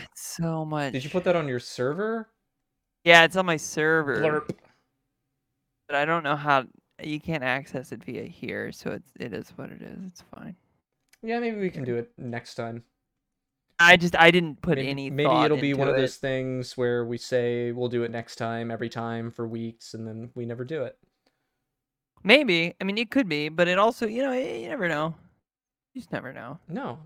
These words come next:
Speaker 2: you never kn-, I never know. I never know anything.
Speaker 1: No. Wow. No.
Speaker 2: Except
Speaker 1: No, but as we were saying, farming,
Speaker 2: except
Speaker 1: you gotta
Speaker 2: what
Speaker 1: think about it.
Speaker 2: year, except what year certain movies came out. I do know that sometimes.
Speaker 1: I mean, but you've seen, like, the A F I one hundred list. That's something that most people haven't done.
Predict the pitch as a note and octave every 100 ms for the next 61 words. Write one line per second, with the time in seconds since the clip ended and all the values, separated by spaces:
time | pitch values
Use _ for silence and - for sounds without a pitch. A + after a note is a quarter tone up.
0 | - C#3 F3 G3 F3 - C#3+ E3 A3 G#3+
1 | D#3+ D3+ C3 G#2 - _ _ _ - C3+
2 | D3 C3+ B2+ A#2+ A#2 - B2+ G2+ - A#2+
3 | F2 _ _ _ _ _ _ _ _ -
4 | - - D#3+ D#3 - _ _ _ - -
5 | - C#3 - C#3+ C#3 F#3+ F#3 F3+ G#3 B3
6 | A#3+ G3 F3 F#3 D#3 - G#3 C#4 A#3+ D#3+
7 | C#3+ C#3 C#3+ - - D3+ C#3 D#3+ G3+ G3
8 | A#3 - C#3+ C#3 C3+ C3 B2+ - C#3 -
9 | C3+ B2 B2+ B2+ A#2+ A#2+ A#2+ A2+ - A#2+
10 | A#2 A2+ A2 A2+ - - A2+ G#2 - -
11 | A#2 A#2 B2 B2 B2 A2+ A2 G#2+ - G#2+
12 | A2+ - - D#2 C3+ - - _ _ _
13 | A3+ G3 G3+ A3+ C4+ A#3+ F3+ D3 C3+ C3+
14 | - A#2+ C3+ F3 C#3+ C#3+ B2+ B2 - D3+
15 | E3 C#3+ A2+ A2+ A2 A2+ A#2+ - B2 A#2+
16 | A#2 A#2+ B2+ B2